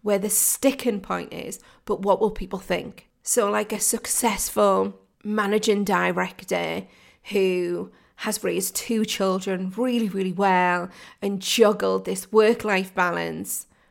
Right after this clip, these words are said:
would worry that people think she's a loser because she's single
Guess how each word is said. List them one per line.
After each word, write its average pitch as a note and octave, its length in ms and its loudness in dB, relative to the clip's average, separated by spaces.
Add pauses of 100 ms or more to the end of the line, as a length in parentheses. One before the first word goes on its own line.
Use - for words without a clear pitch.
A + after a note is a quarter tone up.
(360)
would F#3+ 300 0
worry G3 480 4 (220)
that G3 220 -4
people G3 400 -4
think F#3+ 260 -6
she's F#3 220 -8
a F3+ 60 -4
loser F3 400 -4
because F3+ 280 -10
she's - 220 -10
single - 640 -4